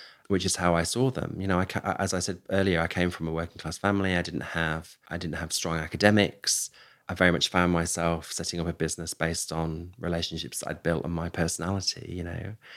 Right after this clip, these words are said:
And suddenly here I was, you know, walking across marble lobbies of amazing global law firms in, uh,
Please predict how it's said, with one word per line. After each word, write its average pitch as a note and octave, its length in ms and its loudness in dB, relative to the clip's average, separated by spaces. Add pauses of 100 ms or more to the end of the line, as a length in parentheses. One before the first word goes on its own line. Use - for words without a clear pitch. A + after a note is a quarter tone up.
(360)
And F2+ 160 0
suddenly F2 320 2
here E2+ 220 2
I D#2+ 120 2
was, D#2+ 640 0
you F2+ 60 -8
know, E2+ 160 0
walking E2+ 360 0
across E2+ 440 -4
marble E2+ 360 0
lobbies E2 460 -2
of E2 100 -8
amazing E2+ 580 -2
global E2+ 300 0
law F2 240 2
firms E2+ 480 -4
in, E2+ 140 -4
uh, F2 140 -4